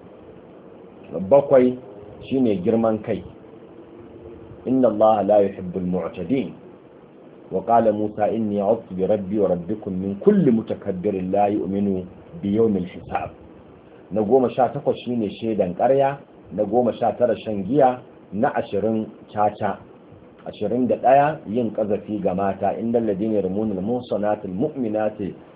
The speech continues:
innal ladina yarmuna al-muhsanati al-ghafilati al-mu'minati lu'inu fid dunya." Kaga lu'inu ya zamo kaba'ira kenan. Na ashirin da biyu satan dukiyan ganima ko dukiyar gwamnati.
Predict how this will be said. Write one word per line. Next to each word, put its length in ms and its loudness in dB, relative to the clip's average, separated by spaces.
innal 180 2
ladina 260 0
yarmuna 180 0
al-muhsanati 640 0
al-ghafilati 720 -2
al-mu'minati 680 0
lu'inu 460 0
fid 220 -8
dunya." 340 -2
Kaga 300 2
lu'inu 440 2
ya 160 0
zamo 260 0
kaba'ira 680 -4
kenan. 300 -12
Na 220 2
ashirin 380 -2
da 100 4
biyu 360 2
satan 440 2
dukiyan 560 -4
ganima 480 -2
ko 180 -8
dukiyar 480 -6
gwamnati. 600 -6